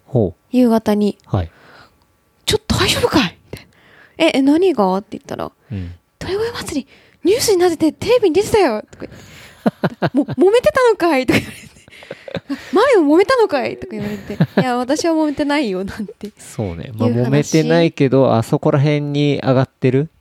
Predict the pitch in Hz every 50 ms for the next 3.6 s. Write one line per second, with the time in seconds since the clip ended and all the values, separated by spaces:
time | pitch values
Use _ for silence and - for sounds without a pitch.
0 | _ _ - 117 117 117 113 120 120 113 117 117 113 113 117 - - - 113 113
1 | 104 123 104 113 113 110 - - 101 101 101 104 - - 143 139 - - 107 -
2 | - 131 143 160 - 170 160 156 156 156 - 123 104 95 - - - - 120 104
3 | 92 85 - 113 - - 90 95 95 90 92 -